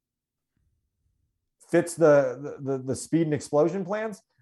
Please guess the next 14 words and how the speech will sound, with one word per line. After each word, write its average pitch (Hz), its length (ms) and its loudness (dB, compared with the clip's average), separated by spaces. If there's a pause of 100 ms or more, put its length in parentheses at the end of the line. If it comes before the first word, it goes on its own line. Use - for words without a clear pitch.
Look, 170 220 2
I 147 80 2
mean, 143 160 -2
you're 175 120 0
talking 180 260 -2
about 160 240 0
Darnell 156 260 -4
Mooney 160 320 -6
being 135 360 -8 (120)
really 160 300 2
the 135 140 -2
only 135 200 -2
core 160 300 -4
piece 156 420 -4